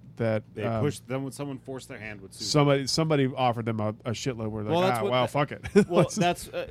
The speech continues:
Speaker 2: when, that's why I asked when we were talking to Carlos what the value was on the guy, and the way he raved about the pitcher, I was like, "Well, that's why Souza was our, uh, a, a three and a half fourth outfielder."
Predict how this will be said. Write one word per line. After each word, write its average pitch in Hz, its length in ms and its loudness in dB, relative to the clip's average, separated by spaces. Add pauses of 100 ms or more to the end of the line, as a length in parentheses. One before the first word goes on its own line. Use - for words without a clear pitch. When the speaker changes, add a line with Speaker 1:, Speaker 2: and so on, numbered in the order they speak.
Speaker 2:
when, 160 340 -4
that's 165 220 -8
why 175 160 -2
I 160 40 -2
asked 160 420 -6 (220)
when 147 160 -8
we 135 60 -6
were 131 80 -6
talking 131 240 -10
to 120 60 -12
Carlos 127 720 -8
what 120 400 -6 (180)
the 117 100 -10
value 120 440 -2
was 110 160 -6
on 113 100 -10
the 104 80 -10
guy, 117 280 -4
and 104 120 -8
the 107 60 -8
way 117 120 -6
he 117 140 -8
raved 120 380 -2
about 117 220 -4
the - 60 -18
pitcher, 151 300 -4
I - 20 -6
was 110 120 -8
like, 107 140 -10 (100)
"Well, 101 80 -14
that's 104 240 -12
why 101 360 -12 (260)
Souza 135 360 -6
was 123 320 -4
our, 110 380 -8 (400)
uh, 127 180 -8
a, 120 140 -8 (160)
a 127 160 -6
three 151 320 -6
and 139 100 -2
a 120 40 -6
half 131 260 -6
fourth - 580 -8
outfielder." 113 720 -8